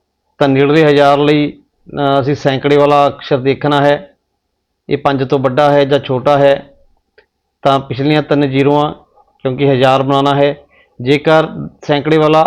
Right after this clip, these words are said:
ਅੰਕ ਪੰਜ ਜਾਂ ਪੰਜ ਤੋਂ ਵੱਡਾ ਹੈ, ਤਾਂ ਉਣੱਤਰ ਦੇ ਵਿੱਚ ਇੱਕ ਜੋੜ ਦਿਆਂਗੇ, ਸੱਤਰ, ਸੱਤਰ ਹਜ਼ਾਰ,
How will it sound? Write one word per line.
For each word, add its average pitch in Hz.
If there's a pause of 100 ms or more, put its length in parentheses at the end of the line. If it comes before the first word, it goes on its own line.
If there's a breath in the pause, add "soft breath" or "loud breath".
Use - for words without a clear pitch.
ਅੰਕ 143
ਪੰਜ 143
ਜਾਂ 151
ਪੰਜ 143
ਤੋਂ 147
ਵੱਡਾ 135
ਹੈ, 143 (460)
ਤਾਂ 143 (160)
ਉਣੱਤਰ 151
ਦੇ 147
ਵਿੱਚ 139
ਇੱਕ 151
ਜੋੜ 135
ਦਿਆਂਗੇ, 143
ਸੱਤਰ, 139
ਸੱਤਰ 135
ਹਜ਼ਾਰ, 123